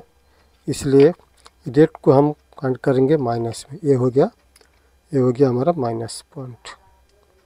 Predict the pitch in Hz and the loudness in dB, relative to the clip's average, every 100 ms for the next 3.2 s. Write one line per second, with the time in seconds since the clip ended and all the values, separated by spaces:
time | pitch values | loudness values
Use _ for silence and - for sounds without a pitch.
0 | _ _ _ _ _ _ _ _ - 131 | _ _ _ _ _ _ _ _ -10 -2
1 | 131 156 175 - - _ _ _ _ - | 4 6 4 0 -14 _ _ _ _ -14
2 | 135 120 147 156 143 131 127 123 120 127 | -8 2 4 4 4 2 2 -2 -2 2
3 | 143 | 4